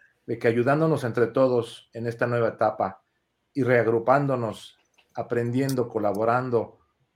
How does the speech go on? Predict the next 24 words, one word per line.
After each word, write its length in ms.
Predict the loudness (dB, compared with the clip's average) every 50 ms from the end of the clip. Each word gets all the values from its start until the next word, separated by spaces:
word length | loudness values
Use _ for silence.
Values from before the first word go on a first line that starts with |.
| _ _
y 460 | -12 -6 -6 -6 -6 -6 -10 -20 _ _
promoviendo 920 | _ -2 0 0 0 0 0 2 2 2 2 2 0 0 -2 -4 -8 _ _ _ _ _ _ _ _ _ _
y 220 | -6 -2 0 2
evidentemente 680 | 2 2 0 -2 -2 -2 -2 -2 -2 -2 -2 -4 -4 -2
inspirándonos, 840 | 0 0 0 0 0 0 2 2 2 2 0 -2 -4 -4 -6 -8 -10
como 260 | -10 -8 -6 -4 -4 -4
este 140 | -4 -4
tipo 240 | -6 -6 -4 -4 -4
de 60 | -2
ejemplos, 440 | -2 -4 -6 -4 -2 -4 -4 -4 -8 _ _ _ _ _ _ _
vamos 360 | 2 2 2 4 2 -2 -2
a 40 | -4
salir 220 | -4 0 0 2
adelante. 560 | 2 2 2 0 -2 -4 -4 -8 -12 -18 -20 _ _ _ _ _ _ _ _ _ _ _ _ _ _
Cuenten 500 | 6 6 6 6 4 4 2 4 4 4
emocionalmente 720 | 2 2 0 -2 -2 0 0 0 0 0 -4 -4 -4 -6 -6
con 140 | -4 -6
nosotros, 640 | -6 -6 -4 -2 -2 -2 -2 -2 -2 -2 -2 -4 -6
con 160 | -8 -6 -6
el 100 | -4 -4
equipo, 460 | -6 -6 -6 -6 -8 -4 -4 -4 -2 -2
con 120 | -2 -2
grandes 360 | 0 0 0 0 0 -2 -2
amigos, 480 | -2 -2 -2 -2 -2 -2 -2 -4 -4